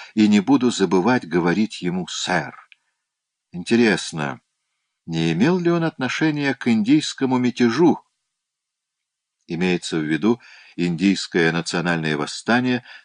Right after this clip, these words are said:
тысяча восемьсот пятьдесят седьмого пятьдесят девятого годов, с большой жестокостью подавленное англичанами. Нет, конечно, нет.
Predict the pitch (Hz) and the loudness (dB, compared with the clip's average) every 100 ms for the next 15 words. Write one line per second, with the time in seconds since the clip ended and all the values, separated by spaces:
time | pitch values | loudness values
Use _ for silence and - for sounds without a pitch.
0 | _ 120 120 104 95 87 92 - 92 - | _ 0 0 -4 -2 -2 -4 -4 -4 -4
1 | 80 78 - 85 - 80 76 98 127 127 | -8 -8 -4 -6 -6 -8 -4 -2 0 -4
2 | - - 80 73 78 104 101 82 78 90 | -10 -14 -12 -8 -6 -4 -4 -4 -4 -4
3 | - 85 80 87 78 78 - - _ _ | -6 -8 -4 -4 0 -2 -2 -16 _ _
4 | _ - 76 90 82 98 80 78 - - | _ -16 -4 -2 0 0 0 -4 -2 -2
5 | 120 - - 113 - 82 90 92 92 90 | -2 -6 -4 -4 -2 -2 -2 -2 -2 -4
6 | 87 85 90 85 76 82 - 71 69 127 | -4 -6 -8 -10 -8 -10 -8 -10 -12 -16
7 | - _ _ _ _ _ _ _ _ _ | -20 _ _ _ _ _ _ _ _ _
8 | _ _ 131 107 - - 87 165 - - | _ _ -4 -2 -4 -2 2 2 2 -2
9 | 107 92 85 65 - | -2 0 -2 -4 -16